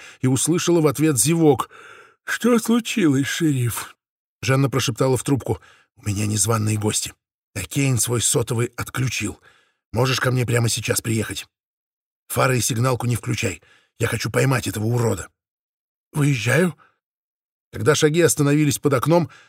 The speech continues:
она встала на колени, схватилась за глок обеими руками и прицелилась в силуэт. Если Уолтерс сразу же после звонка помчится к ней, то будет здесь минут через десять. «Хватит, чтобы меня убить.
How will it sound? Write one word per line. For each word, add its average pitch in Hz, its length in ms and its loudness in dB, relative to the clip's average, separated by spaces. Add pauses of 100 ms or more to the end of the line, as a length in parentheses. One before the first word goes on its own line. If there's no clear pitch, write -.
(220)
она 120 180 0
встала 143 320 2
на 135 120 0
колени, 147 380 2 (380)
схватилась 131 560 0
за 123 180 2
глок 139 260 2
обеими 131 340 2
руками 147 400 2
и 139 60 2
прицелилась 117 640 0
в - 80 -8
силуэт. 101 500 -4 (760)
Если 139 320 0
Уолтерс 147 600 0
сразу 127 460 0
же 110 100 -2
после 113 300 -4
звонка 113 380 -2
помчится 110 500 -4
к - 80 -10
ней, 147 240 0 (400)
то 101 80 -4
будет 123 300 -2
здесь 117 300 -4
минут 117 320 0
через 113 340 -2
десять. 104 480 -4 (880)
«Хватит, 104 480 -6
чтобы 101 360 -6
меня 98 340 -2
убить. 95 520 -8